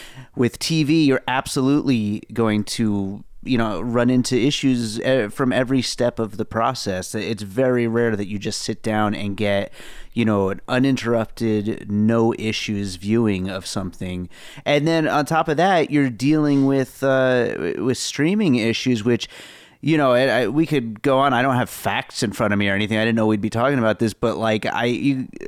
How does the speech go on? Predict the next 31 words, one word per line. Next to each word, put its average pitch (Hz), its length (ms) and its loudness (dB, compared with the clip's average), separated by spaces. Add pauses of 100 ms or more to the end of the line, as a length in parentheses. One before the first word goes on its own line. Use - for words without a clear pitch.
(120)
the, 131 340 2
the, 113 580 0
the 110 120 -2
broadband 123 760 2
situation 110 540 0
in 101 80 2
this 95 160 -2
country 92 760 -4 (340)
just 131 280 0
makes 135 300 2
it 107 140 2
where 120 420 2
at 123 360 -4
best 143 380 0
you're 101 120 -4
getting, 107 340 2
like, 95 340 -2
what, 95 200 0
like, 92 120 -8
a 95 60 -10
ten 107 220 -2
eighty 101 220 -2
p 110 280 -4
picture. - 460 -2
You're 131 120 2
not 135 120 0
getting 104 200 -2
any 98 200 -2
better 113 340 0
than 92 160 -4
that. 82 380 -10